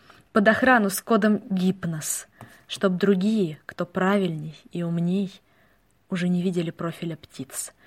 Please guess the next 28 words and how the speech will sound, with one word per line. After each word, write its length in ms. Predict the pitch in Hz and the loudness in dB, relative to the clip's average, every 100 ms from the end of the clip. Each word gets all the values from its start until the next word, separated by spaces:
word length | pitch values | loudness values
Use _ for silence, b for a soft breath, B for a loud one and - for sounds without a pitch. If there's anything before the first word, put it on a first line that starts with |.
| b b b _ | b b b _
чьи 260 | - 202 | -4 0
сердца 480 | 196 214 202 - 233 | 0 0 -4 0 2
в 80 | 196 | 2
грудь 220 | 185 190 | 0 -2
взяты 360 | 170 185 202 196 | 0 0 0 0
взаймы 580 | 175 180 180 190 233 233 _ | -2 0 0 0 -2 -6 _
под 200 | 185 165 | -6 -2
залог 480 | 175 170 190 214 - _ | 0 0 0 -4 -14 _
и 60 | 170 | -10
с 160 | - | -6
огромным 580 | 170 180 180 220 233 233 | -4 -2 0 2 0 -2
процентом. 720 | 220 202 - - - - 180 - _ b b b b b | -2 -4 -8 -12 -14 -14 -16 -18 _ b b b b b
Но 100 | 190 | -8
бесспорно 680 | 185 190 - - 240 196 160 - _ | -4 -4 -4 -2 -2 -4 -10 -14 _
придется 460 | 180 180 196 - | -4 -2 -2 -4
остаться 480 | 175 - 180 185 - | -8 -6 -6 -6 -10
в 60 | - | -8
собственной 500 | - 220 - - 160 | -6 -6 -10 -10 -12
тесной 400 | - 180 - 170 | -10 -10 -8 -10
шкуре, 460 | - - 143 - _ B B B B B B _ | -10 -12 -14 -16 _ B B B B B B _
остаться 520 | 185 - 262 262 - | -6 0 0 2 -6
правдой 540 | - - 208 170 160 | -4 2 2 2 -4
под 180 | - 165 | -8 -6
запекшейся 640 | 160 175 156 - 185 - | -4 -6 -6 -6 -8 -8
коркой, 640 | 190 - 202 - - 185 - b b b b b - | -10 -8 -8 -8 -14 -16 -20 b b b b b -12
остаться 460 | 180 - 208 - | -6 -4 -2 -2
надежной 500 | 202 196 220 247 247 | 0 2 2 2 2
прослойкой, 800 | 240 240 208 - 196 175 - 175 | 0 0 0 2 2 2 -2 -10